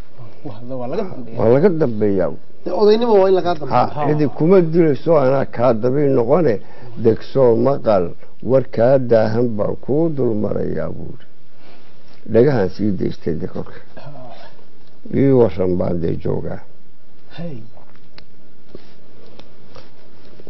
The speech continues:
Speaker 2: Wuxuu yidhi, "Dad nool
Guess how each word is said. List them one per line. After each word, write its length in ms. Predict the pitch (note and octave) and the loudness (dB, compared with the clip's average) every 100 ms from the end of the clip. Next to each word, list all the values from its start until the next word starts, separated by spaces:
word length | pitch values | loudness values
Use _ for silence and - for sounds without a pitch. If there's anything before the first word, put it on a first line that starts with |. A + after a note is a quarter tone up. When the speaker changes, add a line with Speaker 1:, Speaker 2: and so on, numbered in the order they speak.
| - - - - - - - - - C#3 | -4 -6 -6 -6 -6 -6 -6 -6 -2 6
Speaker 2:
Wuxuu 380 | F3+ E3+ F3 | 6 8 6
yidhi, 340 | C#3 B2+ G2+ F2+ - - - | 8 6 4 0 -2 -4 -2
"Dad 220 | A2 D3 C3+ | 4 4 4
nool 380 | D3 D#3 A2+ | 4 6 6